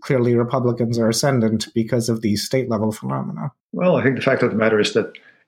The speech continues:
Speaker 2: as of late two thousand sixteen, at least for a while, Republicans had been ascendant. And that is a very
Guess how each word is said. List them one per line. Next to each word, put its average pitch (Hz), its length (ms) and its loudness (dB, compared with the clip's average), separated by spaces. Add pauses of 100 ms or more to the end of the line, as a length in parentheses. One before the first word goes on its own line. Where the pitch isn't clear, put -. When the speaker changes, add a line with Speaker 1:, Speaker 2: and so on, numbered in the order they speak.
Speaker 2:
as 123 220 2
of 113 220 0 (200)
late 117 380 0
two 127 100 0
thousand 113 260 -2
sixteen, 110 640 0 (1040)
at 101 80 -4
least 120 260 0
for 104 160 2
a 101 60 0
while, 113 500 2
Republicans 113 760 -2
had 127 340 0
been 113 180 0
ascendant. 92 600 0 (560)
And 117 80 -4
that 120 140 0
is 165 120 0
a 113 60 2
very 120 440 2